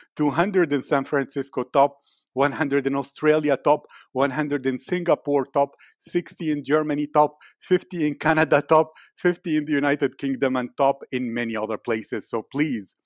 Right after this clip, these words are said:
share this podcast with one new person today, because when they listen to this podcast,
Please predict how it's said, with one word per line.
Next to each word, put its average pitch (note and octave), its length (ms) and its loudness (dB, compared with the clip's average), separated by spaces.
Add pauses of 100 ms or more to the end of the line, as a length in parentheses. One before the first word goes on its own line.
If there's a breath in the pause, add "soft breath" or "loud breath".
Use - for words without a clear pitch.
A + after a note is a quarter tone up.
(400)
share C3 300 2
this C#3 220 -2
podcast D3 520 2
with C3 160 -2
one B2+ 280 0
new C#3 240 -2
person C#3 440 0
today, B2 460 0 (320 loud breath)
because A#2+ 340 -2
when A#2+ 200 -4
they A2 180 0
listen C3+ 320 -4
to D#3 100 -8
this C3+ 200 -2
podcast, C3+ 560 0